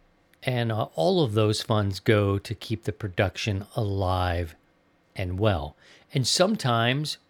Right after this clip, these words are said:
you know, this may have to go to a, uh, every other week presentation.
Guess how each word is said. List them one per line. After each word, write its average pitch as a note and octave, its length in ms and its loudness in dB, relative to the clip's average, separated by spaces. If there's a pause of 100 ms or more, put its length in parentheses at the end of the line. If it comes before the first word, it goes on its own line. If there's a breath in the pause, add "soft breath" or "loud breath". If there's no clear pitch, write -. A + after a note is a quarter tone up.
(260)
you C3 80 0
know, C3+ 160 4
this C3+ 220 -2
may C#3 120 2
have C#3 180 2
to C3 80 -8
go C#3+ 140 6
to D3 160 6
a, D3 400 4
uh, D3+ 280 2
every E3+ 320 2
other E3 200 2
week D#3 480 -4
presentation. D#3 1000 0